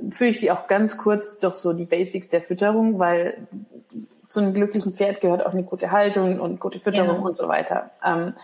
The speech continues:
Speaker 1: und, ähm, da sage ich dann auch mal, „Überlegt euch, was würde das Wildpferd kriegen?“
Speaker 2: Mhm.
Speaker 1: Und klar, davon entfernen wir uns ein bisschen. Pelletiertes Mineralfutter würde kein Wildpferd auf dieser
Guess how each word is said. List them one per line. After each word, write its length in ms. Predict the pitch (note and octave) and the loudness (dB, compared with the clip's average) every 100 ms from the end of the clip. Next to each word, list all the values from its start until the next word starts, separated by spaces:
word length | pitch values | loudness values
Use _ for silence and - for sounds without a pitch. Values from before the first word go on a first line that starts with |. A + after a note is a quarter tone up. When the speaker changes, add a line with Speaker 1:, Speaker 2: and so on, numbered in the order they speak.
| - - - - - - | -20 -18 -14 -14 -14 -2
Speaker 1:
und, 380 | G3 F#3+ F#3+ F#3+ | 0 2 0 0
ähm, 280 | F3 F3 F3 | 0 2 0
da 160 | F3+ | 2
sage 200 | F#3+ G#3 | 4 2
ich 80 | A3+ | 2
dann 180 | A#3 G#3 | 0 0
auch 60 | G#3 | 2
mal, 120 | G#3+ | 2
„Überlegt 320 | F#3+ G3 G#3 | 2 0 0
euch, 160 | B3 - | -2 0
was 160 | A3+ | 0
würde 180 | A3 G#3 | 0 0
das 220 | G#3 - | -2 0
Wildpferd 460 | F3 F3 - - - | 0 0 -4 -6 -6
kriegen?“ 420 | - E3+ E3 E3+ - _ _ - | -8 -6 -4 -8 -12 _ _ -6
Speaker 2:
Mhm. 600 | G3 G3 G#3 A#3 A3+ - - _ - - - - | -2 0 2 0 -2 -12 -20 _ -20 -20 -12 0
Speaker 1:
Und 160 | G#3+ | 2
klar, 460 | G3+ F#3+ F#3 F3+ - G3+ | 2 4 4 2 0 0
davon 240 | F#3+ A3 | 2 2
entfernen 440 | G3 F#3 E3+ F#3+ | 2 2 2 4
wir 120 | F3+ F3 | 2 0
uns 160 | F3 | 0
ein 60 | E3+ | 0
bisschen. 340 | D#3 D#3 E3 | 0 0 -2
Pelletiertes 720 | E3 G3+ F#3+ F#3+ A#3 A#3 A3+ | 2 2 2 2 2 4 2
Mineralfutter 800 | G#3+ F#3 E3+ E3+ F3+ F3+ G3+ A3+ | 2 4 4 2 2 2 2 4
würde 160 | A3 A3 | 4 4
kein 280 | B3 A3+ A3+ | 4 4 4
Wildpferd 380 | A3+ - A#3+ G#3+ | 4 2 2 2
auf 120 | A#3 | 2
dieser 280 | A#3 A3 | 2 4